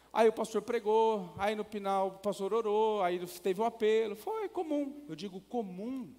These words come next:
Comum. Meu irmão, tem gente que diz assim: "Ah, não, o culto é tudo igual." Igual.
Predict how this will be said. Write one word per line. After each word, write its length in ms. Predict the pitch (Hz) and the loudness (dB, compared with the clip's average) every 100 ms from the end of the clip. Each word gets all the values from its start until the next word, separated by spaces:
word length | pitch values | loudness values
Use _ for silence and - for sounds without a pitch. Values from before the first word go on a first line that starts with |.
| _ _ _ _ _ _ _ _ _ _ _ _ _ - | _ _ _ _ _ _ _ _ _ _ _ _ _ -6
Comum. 840 | 262 262 185 175 214 277 262 - - - _ _ _ _ _ _ | -2 -2 -4 -8 -4 -4 -4 -8 -16 -20 _ _ _ _ _ _
Meu 220 | 147 208 | -8 -2
irmão, 420 | 240 208 226 233 170 | -2 -2 -4 -4 -6
tem 140 | 233 | -8
gente 80 | 214 | -6
que 80 | 226 | -4
diz 40 | |
assim: 80 | 247 | -4
"Ah, 180 | 254 254 | -4 -4
não, 320 | 247 262 233 - | -4 -6 -8 -12
o 100 | 226 | -12
culto 300 | - 277 269 | -8 -6 -4
é 40 | |
tudo 180 | 247 254 | -6 -6
igual." 760 | 233 196 202 202 - - - - - - - | -2 2 2 0 -4 -18 -20 -20 -20 -20 -12
Igual. 960 | - 254 143 143 180 233 247 156 101 | -4 -4 -4 -4 0 2 2 2 -2